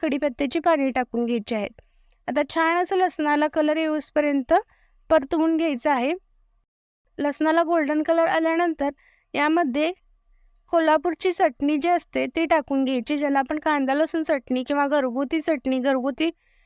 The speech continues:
साठवणीचा मसाला म्हणतो, तो टाकून घ्यायचा आणि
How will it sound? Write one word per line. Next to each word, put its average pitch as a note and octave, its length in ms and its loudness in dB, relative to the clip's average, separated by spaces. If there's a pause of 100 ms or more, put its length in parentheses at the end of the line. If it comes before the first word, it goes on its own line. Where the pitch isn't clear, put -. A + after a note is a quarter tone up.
(840)
साठवणीचा D#4 800 0
मसाला D4 420 0
म्हणतो, D4+ 320 0
तो D#4+ 180 -2
टाकून C#4+ 400 -2
घ्यायचा C4 360 -2 (120)
आणि C4+ 240 -2